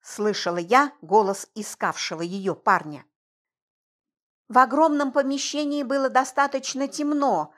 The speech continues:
но свет луны из маленьких окошек под самой крышей склада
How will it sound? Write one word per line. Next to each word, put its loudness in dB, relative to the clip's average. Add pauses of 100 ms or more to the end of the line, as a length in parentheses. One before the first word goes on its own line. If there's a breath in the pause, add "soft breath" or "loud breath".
(300 soft breath)
но -2
свет -2
луны 0 (180)
из -4
маленьких -2
окошек -2
под -2
самой 2
крышей -6
склада 2